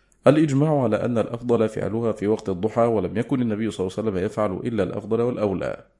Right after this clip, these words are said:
ولو كان لها وقت قبل ذلك لكان تقييده بطلوع الشمس تحكما بغير نص ولا معنى النص، ولا يجوز التوقيت بالتحكم.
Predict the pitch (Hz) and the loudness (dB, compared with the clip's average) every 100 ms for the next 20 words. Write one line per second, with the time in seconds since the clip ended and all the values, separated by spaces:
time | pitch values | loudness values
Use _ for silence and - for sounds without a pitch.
0 | _ _ _ _ _ - - - 95 95 | _ _ _ _ _ -20 -12 2 2 4
1 | 147 156 139 143 120 123 - 117 90 - | 6 6 6 4 4 2 2 0 0 0
2 | 120 104 90 110 117 135 147 - 110 104 | 0 2 2 2 0 2 0 2 0 2
3 | 120 131 110 - 101 98 117 107 92 95 | 2 0 0 0 -2 -2 -2 -2 -2 -2
4 | 90 90 98 113 92 - 117 95 90 90 | -2 -2 0 0 0 -2 -4 -4 -4 -2
5 | 120 - 123 117 92 92 110 95 120 - | -2 -4 -2 -2 0 2 2 2 -2 0
6 | 139 127 - - _ _ - 135 151 110 | -2 -2 -10 -20 _ _ 4 6 6 2
7 | 123 104 101 104 - - _ - 120 104 | -2 -2 0 0 -2 -12 _ 0 2 0
8 | 95 123 110 - 95 - 123 101 95 - | -2 -2 -2 0 -2 -2 -4 -2 -2 -2
9 | 92 101 - 73 | -4 -4 -6 -10